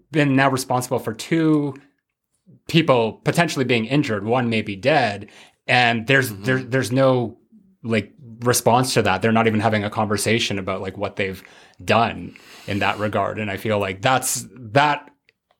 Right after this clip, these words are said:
Speaker 1: already creates this huge disconnect from the first half of the movie to the second half.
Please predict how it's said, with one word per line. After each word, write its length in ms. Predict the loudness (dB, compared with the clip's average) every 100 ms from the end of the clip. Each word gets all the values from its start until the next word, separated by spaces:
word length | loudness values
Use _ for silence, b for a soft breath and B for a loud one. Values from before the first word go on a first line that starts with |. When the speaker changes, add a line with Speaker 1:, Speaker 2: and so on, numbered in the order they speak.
| 2
Speaker 1:
already 580 | 2 4 4 4 2 -2
creates 480 | -2 2 2 0 -4
this 180 | -6
huge 320 | 0 0 0 0
disconnect 460 | -2 2 0 0
from 160 | -4 -6
the 60 |
first 280 | -2 -2 -2
half 180 | -6 -6
of 40 | -6
the 80 |
movie 220 | -4 -4 -6
to 100 | -8
the 100 | -6
second 340 | -8 -8 -10
half. 360 | -12 -14 -16